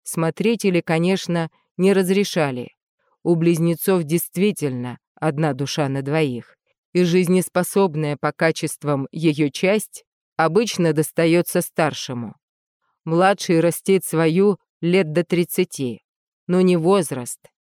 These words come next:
а смотрители определяют, отступило ли от человека небытие. К тридцати годам Чуднара обрела свободу и сразу же покинула храм. И началось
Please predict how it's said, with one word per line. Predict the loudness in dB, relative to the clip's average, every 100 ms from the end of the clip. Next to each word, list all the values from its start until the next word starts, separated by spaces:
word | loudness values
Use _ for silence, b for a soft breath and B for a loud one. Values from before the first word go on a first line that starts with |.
| _ -2
а | 0
смотрители | 2 0 2 0 0 0 0 0
определяют, | -2 -2 -2 0 2 2 0 -2 -10 _ _ _
отступило | -4 -4 -4 -4 0 2 2 2
ли | 2
от | 0 -4
человека | -4 -2 -2 0 0 0 -2
небытие. | -2 -4 -4 -4 -4 -4 -8 -14 _ _ _ _ _ _ _
К | -4
тридцати | 0 0 0 -2 2 2
годам | 2 0 2 2 0 -6 _ -6
Чуднара | -2 0 0 0 2 0 -2
обрела | -2 0 2 4 2
свободу | 0 -2 -2 2 2 2 -4 b b b
и | -4
сразу | 0 2 2 2
же | 0 -2
покинула | -4 -4 0 0 0
храм. | -6 -6 -4 -4 -8 _ _ _
И | 2
началось | 4 2 0 0 2 4 2 -2